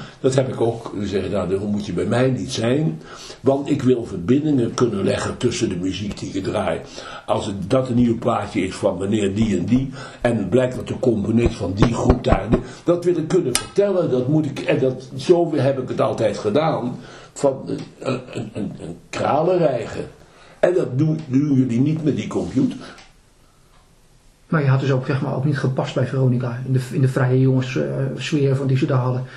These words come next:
Speaker 2: Je vond het wel prettig, veel prettiger bij de,
Speaker 1: Ja.
Speaker 2: bij de, eh, publieke omroep.
Speaker 1: Kijk, en je, je was bij de vara. Dat is eigenlijk heel merkwaardig. Je werd nooit vooraf gecontroleerd wat je deed.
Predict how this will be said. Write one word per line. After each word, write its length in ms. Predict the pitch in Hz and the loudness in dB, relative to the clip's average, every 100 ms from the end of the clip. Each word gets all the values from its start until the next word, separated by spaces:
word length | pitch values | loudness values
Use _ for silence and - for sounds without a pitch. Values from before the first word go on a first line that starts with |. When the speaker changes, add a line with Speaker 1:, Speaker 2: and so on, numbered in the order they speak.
| - | -8
Speaker 2:
Je 100 | - | -2
vond 180 | 135 147 | 0 2
het 160 | 147 135 | 0 2
wel 160 | 147 | 0
prettig, 360 | 135 139 135 135 | 0 0 0 0
veel 160 | 165 139 | 0 0
prettiger 340 | 147 135 139 | 0 0 0
bij 160 | 135 131 | 2 2
de, 100 | 135 - - | 2 0 0
Speaker 1:
Ja. 300 | 143 127 - - | 2 2 0 -6
Speaker 2:
bij 80 | 156 | -4
de, 240 | 143 131 135 - 156 - | 2 2 0 -4 -4 -2
eh, 80 | 131 - - | -4 -4 -6
publieke 320 | 165 135 135 | 0 2 2
omroep. 280 | 147 131 127 - - - - | 2 2 0 -2 -16 -20 -8
Speaker 1:
Kijk, 280 | - 160 156 | 0 0 2
en 300 | 139 123 - | 0 -2 -6
je, 280 | - 113 113 | -6 -2 2
je 120 | 113 | 4
was 220 | 117 123 117 | 4 2 2
bij 220 | 110 98 | 2 0
de 80 | 95 | -2
vara. 520 | 117 113 110 92 92 92 - _ - - - _ _ _ _ | -2 0 0 -2 -4 -10 -16 _ -20 -20 -20 _ _ _ _
Dat 180 | - 101 | -6 -4
is 100 | 101 | -4
eigenlijk 380 | 98 87 - 95 | -4 -4 -4 -4
heel 120 | 87 | -4
merkwaardig. 680 | 85 - 117 127 85 - - - - - - - _ _ _ | -6 -2 0 0 0 -2 -4 -18 -20 -20 -20 -20 _ _ _
Je 160 | 127 123 | 0 2
werd 220 | 127 120 | 2 0
nooit 300 | 139 147 170 - | 2 2 2 -4
vooraf 760 | - - 131 151 143 - 135 135 | -14 -4 0 2 2 0 -4 -4
gecontroleerd 840 | - - 131 131 - 127 131 127 | -10 -2 0 0 0 2 2 2
wat 180 | 110 123 | 0 0
je 80 | 127 | 2
deed. 500 | 156 143 - - | 2 0 -2 -10